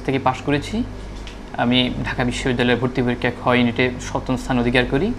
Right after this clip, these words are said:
আমার এই সফলতার জন্য প্রথমেই আমি আমার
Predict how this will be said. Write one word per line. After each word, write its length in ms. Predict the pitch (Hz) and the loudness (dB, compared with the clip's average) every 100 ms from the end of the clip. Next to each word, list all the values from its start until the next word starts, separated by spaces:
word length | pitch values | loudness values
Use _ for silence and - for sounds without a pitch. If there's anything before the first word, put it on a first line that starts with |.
| - - - - - | -8 -12 -10 -10 -4
আমার 240 | 127 123 120 | 2 4 4
এই 180 | 123 123 | 2 0
সফলতার 500 | - 120 123 123 120 | -2 0 0 0 2
জন্য 180 | 123 120 | 2 2
প্রথমেই 320 | 120 123 123 | 0 0 0
আমি 160 | 117 123 | 2 2
আমার 220 | 123 120 | 4 2